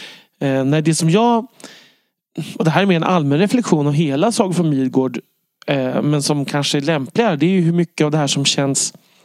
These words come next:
vad ska man säga, återigen, det här är min, en av mina käpphästar, en av mina positiva käpphästar, en glad käpphäst. Eh, det är ju att det här med Tolkien, att han,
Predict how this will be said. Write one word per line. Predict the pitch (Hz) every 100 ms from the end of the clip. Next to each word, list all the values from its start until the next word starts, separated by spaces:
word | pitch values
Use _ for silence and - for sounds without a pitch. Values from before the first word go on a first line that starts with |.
| - - - _ _ _ _ _ _ _
vad | -
ska | -
man | 175
säga, | 190 165 147 -
återigen, | - 190 - 208 202 170
det |
här | 185
är |
min, | 202 185
en | 180 180
av | 180
mina | 180 160 156
käpphästar, | - 180 - 196 - 151
en | 170 170
av |
mina | 170 165 165 - -
positiva | 165 277 208 143 135
käpphästar, | 147 - 131 - 135
en | 143 151
glad | 202 202 -
käpphäst. | - - 147 - - - - -
Eh, | 170 160 156 - - - _
det | - 196
är | 208
ju | 175 165
att | 160 - _ _ _ -
det | 165
här | 151
med | 147
Tolkien, | - 156 147 - 151
att | 147 143
han, | - 147 143